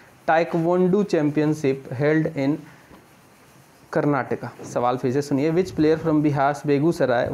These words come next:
won the silver medal in the fortieth National Junior Taekwondo, uh, Championship held in कर्नाटका? तो फोर्टी फोर्थ का करेक्ट आंसर होगा ए,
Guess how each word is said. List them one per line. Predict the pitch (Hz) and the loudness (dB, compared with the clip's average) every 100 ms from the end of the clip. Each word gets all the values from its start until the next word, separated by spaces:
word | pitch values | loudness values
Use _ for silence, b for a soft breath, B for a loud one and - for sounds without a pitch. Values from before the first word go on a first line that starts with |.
| 135 | 0
won | 135 | 0
the | 139 151 - | 2 0 -4
silver | - 175 170 196 | 0 2 4 4
medal | 165 131 131 143 | 2 2 2 0
in | 139 135 131 | 0 0 2
the | 143 - 139 - | 0 -2 -14 -2
fortieth | 160 160 185 190 175 | 0 2 2 2 2
National | 143 131 147 143 | -2 0 -2 0
Junior | 135 131 143 | 0 2 0
Taekwondo, | 139 127 127 135 151 160 165 185 180 B B B B - | 0 -2 -2 -2 0 2 4 2 -2 B B B B -4
uh, | 143 139 | 0 0
Championship | 139 160 151 170 170 160 | 2 0 2 0 0 -2
held | 147 139 160 | 0 0 2
in | 165 160 | 0 0
कर्नाटका? | 135 135 131 131 139 185 | 0 0 -2 -2 -4 -4
तो | 151 | -8
फोर्टी | - 135 151 143 | -6 -4 -2 0
फोर्थ | 160 | -2
का | 160 | 0
करेक्ट | 135 127 123 | -2 -2 -2
आंसर | 127 123 | -4 -2
होगा | 127 127 135 | -2 -2 0
ए, | 156 | 0